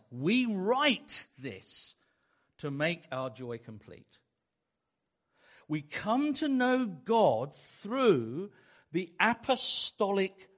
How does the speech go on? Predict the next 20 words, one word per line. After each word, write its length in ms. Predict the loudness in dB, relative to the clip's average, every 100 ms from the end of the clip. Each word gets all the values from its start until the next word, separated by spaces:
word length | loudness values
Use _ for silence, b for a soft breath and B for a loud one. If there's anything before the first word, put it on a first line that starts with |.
| _ _
message. 960 | -14 -6 -2 0 0 -4 -14 -14 -14 -16 _ _ _ _ _ _ _ b b b
They're 640 | -20 -12 4 8 12 12 10
the 100 | 8
ones 360 | 4 0 -2
that 160 | -6 -6
saw 340 | -2 0 0
and 160 | -4 -6
touched 520 | -6 -6 -10 -16 -18 _ _ _ _ _
in 120 | -4 -4
a 60 |
time 400 | -4 -2 0 0
in 120 | -2
history. 520 | -4 -2 -4 -4 -10 -12 _ _ _ _ _ _ _ _ _ _ _ _ b b b b -2
It's 200 | 0 4
a 80 | 4
message 720 | 4 0 2 2 0 -2 -12 b b -6
passed 440 | 0 0 0 -2
on 180 | -2 -2
to 240 | -6 -8 -2
us, 680 | 4 4 4 0 2 0